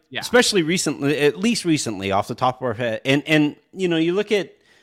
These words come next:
Speaker 2: you look at, uh, Walker, though, and, and a lot of the Lakers signings, it's just these guys that their upside isn't necessarily in them as players. It's what they were once perceived, the, the upside that they once were perceived to have.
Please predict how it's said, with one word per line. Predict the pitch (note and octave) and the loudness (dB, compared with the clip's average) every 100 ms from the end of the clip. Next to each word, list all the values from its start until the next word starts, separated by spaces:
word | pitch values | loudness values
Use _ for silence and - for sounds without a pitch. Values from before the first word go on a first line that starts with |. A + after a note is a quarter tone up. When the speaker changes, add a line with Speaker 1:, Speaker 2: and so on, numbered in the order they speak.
| _ _ _ | _ _ _
Speaker 2:
you | - D#3+ | -2 0
look | E3+ F#3 | 0 0
at, | F#3+ D#3+ - - | 2 2 0 -2
uh, | C3+ C3 | 0 2
Walker, | D3+ F3+ F3 D3 | 0 0 0 0
though, | A#2 A2 A2 - - | 4 2 2 -4 -4
and, | C#3 C#3 C3+ - | -2 0 -4 -4
and | C#3+ C#3+ | -2 0
a | |
lot | D#3 D#3 G3 | -2 -2 -4
of | F#3 | -4
the | C3 | -2
Lakers | A2+ G#2+ G#2 - | -2 -2 -6 -6
signings, | A2 F#2+ F2+ F2 | -4 -4 -6 -8
it's | A2+ - | -6 -4
just | D3+ | -4
these | E3+ D3 | -6 -6
guys | - D#3 E3 D#3+ C3+ | -4 0 2 0 0
that | D3+ C3+ A#2 _ _ _ _ _ - | 0 2 0 _ _ _ _ _ 2
their | D#3+ E3+ | 4 4
upside | A3 - F#3 E3 | 2 0 0 0
isn't | F3+ F#3+ | -2 -2
necessarily | E3 E3 F3 F3+ E3+ D#3+ C#3+ | -4 -6 -4 0 0 0 0
in | C#3 | 2
them | C3+ E3 | 2 2
as | C#3 - | 0 -2
players. | - A#3 A3+ E3 B2 A2+ - | -4 0 2 2 0 -4 -8
It's | C#3+ C#3+ C#3+ - - - _ _ _ - | -2 -2 -2 -6 -6 -14 _ _ _ -2
what | E3+ G3 | 0 4
they | F3+ | 4
were | E3+ D3+ | 4 2
once | C#3 E3 G3 | 2 0 0
perceived, | - D#3 - D#3+ E3 D3+ C3+ - | -2 -4 -2 -2 0 0 -2 -2
the, | C#3 | 0
the | A#2+ C#3 | 2 0
upside | D3 - E3 | 0 -2 -2
that | D3+ - | -2 -2
they | B2+ | -2
once | A#2+ C#3 C#3 - C#3 | 0 0 -2 -8 -6
were | C#3+ | -4
perceived | - C3 - D3 B2+ G#2+ | -2 -6 -2 -2 -2 -4
to | |
have. | - D#3+ C3+ F2+ E2 - | -4 -2 -2 -4 -10 -20